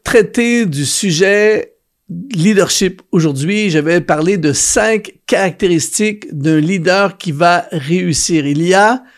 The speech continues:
des caractéristiques, des choses que si en ce moment tu es en train de les faire, eh bien, tu es sur la route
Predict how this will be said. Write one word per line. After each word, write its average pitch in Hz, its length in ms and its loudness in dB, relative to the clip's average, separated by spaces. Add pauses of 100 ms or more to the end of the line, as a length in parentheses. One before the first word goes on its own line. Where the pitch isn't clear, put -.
(400)
des 156 460 0
caractéristiques, 208 1000 0
des 139 160 -2
choses 226 560 4
que - 100 -2
si - 580 -4
en 247 140 2
ce 247 160 0
moment 180 340 0 (460)
tu - 240 0
es 180 80 4
en 156 220 2
train 208 340 0
de 160 120 2
les 147 180 2
faire, 147 640 0 (500)
eh 214 120 2
bien, 190 420 2
tu 180 340 0
es 180 140 2
sur 170 200 -2
la 147 140 2
route 202 400 -2